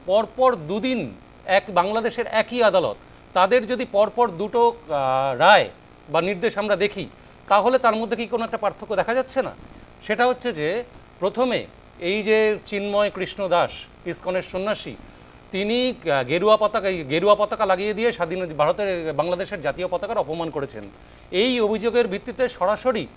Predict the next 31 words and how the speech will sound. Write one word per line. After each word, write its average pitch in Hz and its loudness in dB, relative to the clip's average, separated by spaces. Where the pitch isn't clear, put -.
রাষ্ট্রদ্রোহের 220 4
মতো 170 -2
সিডিশন, 226 0
সিডিশন 247 -2
চার্জ 208 0
লাগানো 190 2
হলো 190 0
তার 180 6
বিরুদ্ধে, 185 0
সেই 208 0
মামলা 190 4
হলো, 208 2
সেই 220 0
মামলা 208 2
গৃহীত 226 0
হলো 180 2
এবং 226 4
তাকে 233 2
গ্রেপ্তার 233 4
করা 269 8
হলো। 147 2
গ্রেপ্তার 220 0
করার 226 0
পর 233 2
বাংলাদেশের 202 0
হাইকোর্টে 196 -2
যখন 202 -2
তার 196 0
জামিনের 190 0
আবেদন 196 2
হলো, 208 0